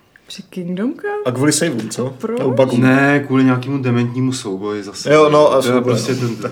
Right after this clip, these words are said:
Speaker 3: eh, a myslím, že to bylo Kingdom Come, teda nejsem si jistý. Ale jinak jsem taky nikdy nerozmlátil, jako, rozmlátil, že by se to nedalo používat nějakou periferii.
Speaker 2: Hmm. Mm-mm.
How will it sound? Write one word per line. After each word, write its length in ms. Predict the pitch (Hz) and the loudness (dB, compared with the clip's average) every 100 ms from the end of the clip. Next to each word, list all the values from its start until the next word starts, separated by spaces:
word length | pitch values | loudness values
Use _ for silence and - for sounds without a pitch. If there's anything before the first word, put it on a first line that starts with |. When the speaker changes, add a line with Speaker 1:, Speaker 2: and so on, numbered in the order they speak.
| 101 98 | -10 -16
Speaker 3:
eh, 140 | 98 - - _ - - _ | -18 -20 -20 _ -20 -20 _
a 100 | 107 | -4
myslím, 260 | 143 - 143 | -2 -2 -2
že 60 | |
to 80 | 127 | -2
bylo 140 | 120 113 | -4 -8
Kingdom 360 | 107 110 113 | -10 -12 -14
Come, 200 | 90 92 - | -16 -20 -18
teda 120 | 92 | -16
nejsem 280 | - - 120 | -18 -18 -16
si 120 | - | -14
jistý. 260 | - - - - - _ _ - | -16 -14 -16 -16 -20 _ _ -10
Ale 140 | 107 113 | -4 -4
jinak 160 | 110 | -2
jsem 100 | 127 | -4
taky 140 | 113 - 131 | 0 2 4
nikdy 200 | 123 123 | 2 0
nerozmlátil, 680 | 113 110 113 110 131 110 | 0 -2 2 2 2 -4
jako, 340 | 104 - 104 98 _ _ _ _ _ | -6 -8 -10 -12 _ _ _ _ _
rozmlátil, 560 | 107 98 95 98 98 104 | -10 -8 -6 -6 -6 -8
že 80 | 101 | -8
by 80 | 95 | -10
se 120 | - | -12
to 100 | 98 | -10
nedalo 220 | 98 98 | -10 -10
používat 580 | 104 90 95 98 95 - | -10 -12 -14 -12 -12 -12
nějakou 260 | 90 90 | -18 -18
periferii. 680 | 98 87 110 220 95 92 92 _ _ 127 | -16 -12 -8 -8 -10 -14 -16 _ _ -8
Speaker 2:
Hmm. 260 | 123 117 - _ _ _ _ - - - - - | -6 -8 -12 _ _ _ _ -18 -18 -20 -20 -18
Mm-mm. 540 | 120 120 113 113 123 | -16 -14 -16 -16 -18